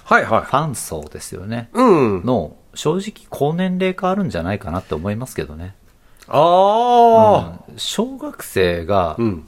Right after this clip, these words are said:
Speaker 2: <clears throat> あの、漫画読んでるのかなっていう気はしますけどね。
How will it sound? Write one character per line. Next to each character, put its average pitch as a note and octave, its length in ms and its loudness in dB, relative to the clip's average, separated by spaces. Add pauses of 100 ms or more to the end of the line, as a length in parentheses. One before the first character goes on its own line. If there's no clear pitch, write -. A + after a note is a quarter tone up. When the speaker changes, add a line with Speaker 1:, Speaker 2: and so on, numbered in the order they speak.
(120)
Speaker 2:
<clears throat> - 680 -2
あ F#2+ 140 -8
の、 F#2 220 -12 (420)
漫 B2 220 -2
画 F3+ 80 0
読 D#3 140 0
ん A3+ 40 0
で G3+ 100 0
る A#2 60 -6
の E2 100 -8
か E2 120 -4
な E2+ 80 -6
っ E2 60 -10
て - 220 -12
い E2+ 100 -6
う E2 40 -12
気 - 140 -8
は F2 80 -2
し - 100 -12
ま F2 80 -6
す - 80 -14
け - 80 -18
ど - 60 -20
ね。 - 60 -20